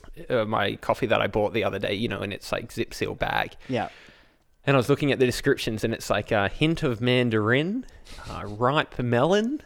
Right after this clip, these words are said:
Speaker 2: Yep.
Speaker 1: uh, fruity, and a bit of, uh, caramel as well. I'm like, "Nah."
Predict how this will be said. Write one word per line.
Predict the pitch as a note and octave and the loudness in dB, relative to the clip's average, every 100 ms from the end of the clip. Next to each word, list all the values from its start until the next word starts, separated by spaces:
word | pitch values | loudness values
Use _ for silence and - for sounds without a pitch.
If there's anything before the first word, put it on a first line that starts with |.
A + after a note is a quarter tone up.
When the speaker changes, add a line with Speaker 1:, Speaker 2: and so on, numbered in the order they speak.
| - | -12
Speaker 2:
Yep. | - A#2+ A2 | -6 -4 -2
Speaker 1:
uh, | G#2+ G#2+ A2+ | -4 -6 -8
fruity, | - D#3 E3+ - G#3+ A#3 F#3+ | -4 0 0 -2 -4 -2 -2
and | A2+ A#2 | -2 -4
a | |
bit | B2 D3+ | 0 2
of, | C3+ A#2 A#2 - | 2 2 -2 0
uh, | A#2+ - B2 - - - | 2 2 0 -2 -6 -4
caramel | - D3+ E3+ F#3+ G#3+ A3 | 0 4 4 4 2 0
as | F#3+ | 0
well. | G#3+ - | 2 2
I'm | A#2 | 2
like, | A2+ | 0
"Nah." | A2 A#2 | 4 4